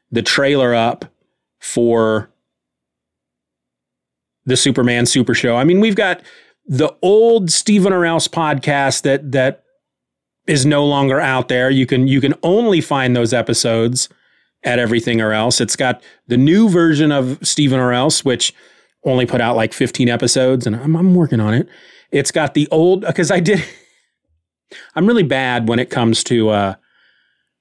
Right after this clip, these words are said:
content because I, I tend to, uh, get distracted by shiny objects. So I did,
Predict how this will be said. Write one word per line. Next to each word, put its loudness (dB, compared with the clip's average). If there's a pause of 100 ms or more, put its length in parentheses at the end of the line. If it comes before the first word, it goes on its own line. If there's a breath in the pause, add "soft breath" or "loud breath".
(200)
content -4
because -2
I, -2
I -2
tend 0
to, 2
uh, 0 (1300)
get -2
distracted -2
by 0
shiny 0
objects. -2
So 0
I -2
did, -2